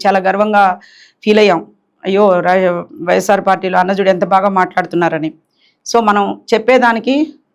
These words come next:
తప్పనిసరిగా చేసేదానికి పొంతన ఉండాలి. ఎప్పుడైనా కూడా మన పురాణాల్లో ఒకటే చెప్పారు, భార్యని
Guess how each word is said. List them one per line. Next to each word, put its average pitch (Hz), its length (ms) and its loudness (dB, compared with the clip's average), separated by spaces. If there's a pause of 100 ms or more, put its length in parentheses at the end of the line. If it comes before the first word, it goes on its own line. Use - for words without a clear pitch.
(180)
తప్పనిసరిగా 220 640 0
చేసేదానికి 208 720 -2
పొంతన 202 260 0
ఉండాలి. 175 420 0 (160)
ఎప్పుడైనా 254 420 2
కూడా 226 160 2
మన 208 160 -2
పురాణాల్లో 202 600 2
ఒకటే 208 300 0
చెప్పారు, 175 420 -4 (180)
భార్యని 214 580 0